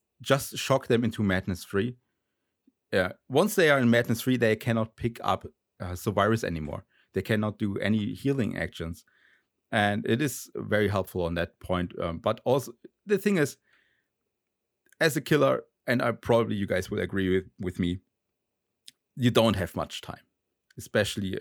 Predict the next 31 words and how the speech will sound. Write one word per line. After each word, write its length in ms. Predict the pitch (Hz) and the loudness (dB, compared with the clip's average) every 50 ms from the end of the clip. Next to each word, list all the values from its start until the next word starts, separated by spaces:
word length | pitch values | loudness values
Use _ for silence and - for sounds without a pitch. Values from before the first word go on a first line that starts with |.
| - | -8
when 200 | - 101 95 90 | -4 -2 -2 -2
you 100 | 87 85 | 0 -2
have 120 | 90 87 - | -4 -6 -4
faced 320 | - 90 85 85 - - | -2 -2 -2 -2 -4 -4
really 220 | 92 95 95 90 | -4 -2 -2 -2
good 220 | 87 - 87 - - | -4 -4 -6 -6 -4
people. 340 | - 95 - - 92 - - _ _ _ _ _ _ _ _ _ _ _ _ - | -6 -4 -2 -2 -4 -4 -4 _ _ _ _ _ _ _ _ _ _ _ _ -4
Um, 260 | 95 85 82 82 85 | -2 -2 -2 -4 -4
the 100 | 82 95 | -6 -2
gens 300 | 98 120 117 117 113 117 | 0 2 2 2 2 0
can 180 | - 117 104 98 | -2 -2 -2 0
be 100 | 101 90 | -2 -2
done 220 | 98 92 87 95 | 0 -2 -2 0
in 100 | 92 85 | -2 -6
five 320 | - - 95 87 85 - | -4 -2 -2 -2 -2 -2
minutes. 420 | 95 92 90 90 85 - - - - _ _ _ _ _ _ _ | -2 -2 -2 -2 -4 -6 -10 -16 -20 _ _ _ _ _ _ _
So 380 | _ - - 98 90 92 - - - 101 | _ -4 -2 0 0 0 -2 -4 -6 0
getting 360 | 104 120 127 139 147 131 123 - _ _ _ _ _ _ _ | 2 2 2 4 2 -2 -2 -4 _ _ _ _ _ _ _
as, 240 | - 117 113 - - - - - _ _ _ _ _ _ - | -6 -6 -6 -6 -10 -14 -18 -20 _ _ _ _ _ _ 2
getting 260 | - 160 202 190 151 - - - | 4 4 4 2 2 -2 -6 0
downs 400 | - 107 117 127 135 135 131 - | 2 2 4 4 2 0 0 -2
as 180 | - 110 101 - | -4 -6 -6 -6
fast 300 | - - 101 101 101 110 | -4 -2 -2 -2 -2 -4
as 120 | 92 - | -8 -12
possible 420 | - - 101 101 - 95 90 95 | -10 -6 -6 -4 -4 -2 -2 -2
is 100 | 92 90 | -2 -2
always 520 | - - 101 101 101 101 95 90 90 - - - | -4 -2 0 0 0 0 -2 -2 -4 -6 -8 -8
the 80 | - | -8
higher, 380 | 90 - 92 90 90 98 95 101 - - | -6 -2 0 0 2 2 0 -2 -4 -4
highest 340 | - 117 117 127 117 - - | 0 2 2 2 0 -2 -2
priority. 680 | - 101 90 92 92 101 110 123 123 - 143 135 | 0 2 2 2 2 2 0 0 -2 -4 -8 -10